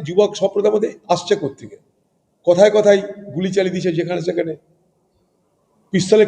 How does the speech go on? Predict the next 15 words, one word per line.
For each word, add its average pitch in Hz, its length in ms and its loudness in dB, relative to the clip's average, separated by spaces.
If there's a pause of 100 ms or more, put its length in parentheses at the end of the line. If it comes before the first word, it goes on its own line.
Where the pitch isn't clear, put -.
খোলা 196 180 2
লাইসেন্স 180 400 2
দিয়ে, 196 240 -4
দিয়ে 220 140 -2
দিয়েছে, 226 240 -4 (1800)
পাড়ায় 165 260 6
পাড়ায় 214 220 6
পিস্তলের 208 360 -2
দোকান 180 240 -4
খোলার 220 240 0
মতন 226 160 0
ব্যবস্থা। 208 400 -2 (1700)
তা - 120 -8
যদি 202 260 2
পিস্তল 226 360 2